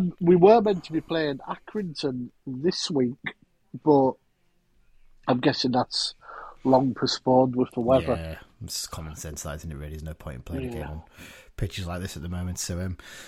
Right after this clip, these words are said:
Speaker 2: so yeah, no, I think the big positive there's got to be Joel Senior, hasn't it, Dan? Getting through eighty minutes and, uh, and a few
Speaker 1: Definitely,
Speaker 2: crunching
Speaker 1: definitely.
Speaker 2: tackles on him as well, which, you know, you don't want players to go easy on him. You want him not, you don't want them to put silly tackles in, but you want them to, you know,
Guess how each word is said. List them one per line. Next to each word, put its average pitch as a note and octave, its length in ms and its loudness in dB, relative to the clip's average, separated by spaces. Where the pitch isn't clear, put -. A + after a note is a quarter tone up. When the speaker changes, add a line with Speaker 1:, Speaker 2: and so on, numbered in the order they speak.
Speaker 2:
so - 120 4
yeah, G3 120 12
no, F#3+ 140 12
I F3 40 10
think D3+ 220 4
the C#3+ 80 0
big C#3+ 200 6
positive G2+ 280 2
there's G2+ 160 -2
got A2 120 -2
to A#2 40 0
be A#2+ 60 2
Joel C3 220 4
Senior, D3 340 2
hasn't D#3 220 2
it, - 220 -6
Dan? F#3+ 240 2
Getting - 200 -6
through E3+ 160 0
eighty E3+ 220 2
minutes G3 280 2
and, D#3 100 2
uh, D3 40 2
and D3+ 220 0
a - 40 -4
few D#3+ 140 8
Speaker 1:
Definitely, B2+ 420 6
Speaker 2:
crunching F3+ 340 6
Speaker 1:
definitely. B2 100 4
Speaker 2:
tackles F3+ 300 6
on F#3+ 100 6
him F#3+ 100 4
as E3+ 100 2
well, G3 160 6
which, G3 200 4
you F3+ 60 4
know, F#3+ 160 6
you C#3+ 100 -2
don't F3 180 8
want E3+ 200 6
players E3+ 220 4
to C3+ 80 -6
go A#2+ 160 8
easy C#3+ 200 4
on B2+ 60 4
him. A2 100 2
You G#2+ 120 0
want C#3 220 0
him D3+ 180 0
not, D#3+ 260 -2
you F#3+ 60 0
don't G#3+ 120 6
want F3 120 8
them B2+ 80 6
to - 80 -8
put A#2 180 -2
silly - 280 4
tackles F#2 360 -2
in, A2+ 140 -4
but B2+ 140 -2
you C3 120 2
want C#3 140 6
them B2 120 4
to, C3 240 0
you D#3 100 -6
know, F#2+ 160 -2